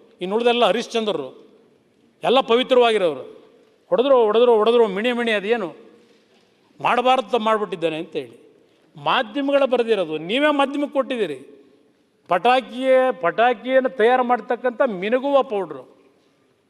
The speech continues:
ನೀವೇ ಹೇಳ್ಕೊಂಡಿದ್ದೀರಿ. ಇಲ್ಲಿ ಬಾಂಬ್ನಲ್ಲಿ ಏನಿತ್ತು? ಸ್ಫೋಟ ಪುಡಿ, ತಂತಿ, ಟೈಮರು, ಇದೆಲ್ಲ ಹೇಳ್ಕೊಂಡಿದ್ದಾರೆ ಅಧ್ಯಕ್ಷರೇ. ಇಲ್ಲಿ ಅವತ್ತು ನಡೀತಲ್ಲ, ಆ ಜನರನ್ನ ಭಯಭೀತನಾಗಿ ಇರ್ತಕ್ಕಂಥ ವಾತಾವರಣ ನಿರ್ಮಾಣ ಮಾಡಿದ್ರಿ.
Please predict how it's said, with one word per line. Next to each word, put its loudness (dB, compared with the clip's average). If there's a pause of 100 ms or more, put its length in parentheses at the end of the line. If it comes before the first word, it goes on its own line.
(600)
ನೀವೇ 2
ಹೇಳ್ಕೊಂಡಿದ್ದೀರಿ. 0 (360)
ಇಲ್ಲಿ 2
ಬಾಂಬ್ನಲ್ಲಿ 2
ಏನಿತ್ತು? -2 (920)
ಸ್ಫೋಟ 2
ಪುಡಿ, 0
ತಂತಿ, 0
ಟೈಮರು, 2
ಇದೆಲ್ಲ 0
ಹೇಳ್ಕೊಂಡಿದ್ದಾರೆ 0
ಅಧ್ಯಕ್ಷರೇ. -2 (640)
ಇಲ್ಲಿ 0
ಅವತ್ತು -2
ನಡೀತಲ್ಲ, 0 (1200)
ಆ 2
ಜನರನ್ನ -2
ಭಯಭೀತನಾಗಿ 0
ಇರ್ತಕ್ಕಂಥ -2
ವಾತಾವರಣ 0
ನಿರ್ಮಾಣ -2
ಮಾಡಿದ್ರಿ. -8